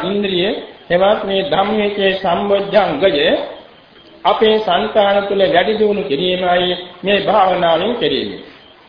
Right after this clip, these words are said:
භාවනා කියන මේ වචنين කියවෙනවා තේරුම් දෙකක්. ඒ කියන්නේ චිත්ත භාවනා, ප්‍රඥා භාවනා කියලා.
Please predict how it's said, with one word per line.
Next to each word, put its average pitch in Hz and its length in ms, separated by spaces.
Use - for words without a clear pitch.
භාවනා 185 520
කියන 196 300
මේ 185 260
වචنين 160 440
කියවෙනවා 196 600
තේරුම් 208 460
දෙකක්. 180 220
ඒ 196 140
කියන්නේ 208 480
චිත්ත 226 400
භාවනා, 190 640
ප්‍රඥා 196 540
භාවනා 160 520
කියලා. 131 420